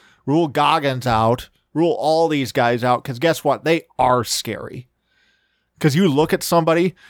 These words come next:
and you think, "What type of guy can survive three hell weeks in one year?" Scary guy. <laughs> Like, scary guy. Somebody who demands a response from you. You know, so what do we do with that response? Well, we, A, keep them at arm's length.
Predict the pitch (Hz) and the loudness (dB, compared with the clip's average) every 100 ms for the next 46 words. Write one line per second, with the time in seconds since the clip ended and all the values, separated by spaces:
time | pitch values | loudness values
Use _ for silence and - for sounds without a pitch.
0 | - 139 135 160 135 127 - _ _ _ | -8 -2 0 0 -2 -2 -14 _ _ _
1 | _ 117 127 147 - 165 120 120 123 135 | _ -4 -2 0 2 0 2 2 2 2
2 | 120 - 123 117 117 - - 117 127 131 | -2 -4 0 0 0 -4 -10 -4 -2 -2
3 | - 117 120 127 131 - 120 110 117 120 | -2 0 0 -2 -4 -6 -8 -6 -4 -2
4 | 110 117 135 160 _ _ _ - - - | -2 0 0 -2 _ _ _ -6 -6 -2
5 | 147 127 123 113 120 117 98 - _ _ | 2 4 2 2 4 4 0 -8 _ _
6 | _ - - 185 135 - - - 156 147 | _ -20 -6 -2 -2 -4 -8 0 2 2
7 | 120 131 131 113 - 139 127 117 107 113 | 2 2 2 0 -4 -2 -2 -4 -8 -6
8 | 117 127 123 127 113 107 - - 117 120 | -2 0 0 -4 -6 -8 -8 -2 0 0
9 | - 110 107 - 120 _ - - - - | -2 -8 -8 -12 -14 _ -20 -20 -20 -20
10 | - - - 190 175 196 214 196 175 202 | -20 -16 -2 0 2 2 2 2 2 2
11 | 208 175 139 117 127 131 - 117 104 143 | 2 0 0 0 -2 -8 -4 -4 -4 -2
12 | 156 156 147 _ _ 139 120 123 - 123 | 0 2 0 _ _ -2 0 0 -2 -2
13 | 127 117 113 117 117 117 110 110 - | -2 -2 -2 -2 -4 -6 -8 -8 -12